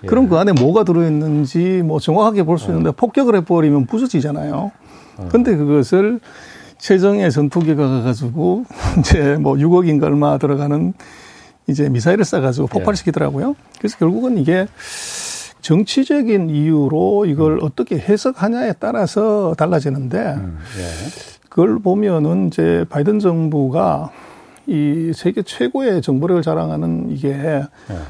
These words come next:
Speaker 1: 알래스카에서 들어와가지고 몬타나까지 쭉 내려오는 것을 보고 있었다는 거죠.
Speaker 2: 예.
Speaker 1: 그럼 보고서 이걸 이제 과연 어떻게 할 거냐 하는
Speaker 2: 음.
Speaker 1: 문제에 있어서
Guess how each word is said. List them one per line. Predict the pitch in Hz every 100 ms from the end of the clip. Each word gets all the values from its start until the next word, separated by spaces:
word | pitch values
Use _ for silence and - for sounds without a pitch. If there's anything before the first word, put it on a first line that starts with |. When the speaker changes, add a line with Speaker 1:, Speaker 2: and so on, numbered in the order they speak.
| - - _ _
Speaker 1:
알래스카에서 | - 156 - 240 202 151 156
들어와가지고 | 151 165 143 147
몬타나까지 | 131 151 190 180 151 139
쭉 | - 147 143
내려오는 | 160 185 165 185
것을 | 175 151
보고 | 120 185 190
있었다는 | - 165 123
거죠. | 139 156 247 269 -
Speaker 2:
예. | 95 78 - _ _
Speaker 1:
그럼 | _ 165
보고서 | 135 190 214 185 180
이걸 | 147 175
이제 | 147 123
과연 | 151 160
어떻게 | 135 214
할 | 180
거냐 | 131 175 143
하는 | 147 143 185
Speaker 2:
음. | 165
Speaker 1:
문제에 | 151 175
있어서 | 165 - 127 165 151 131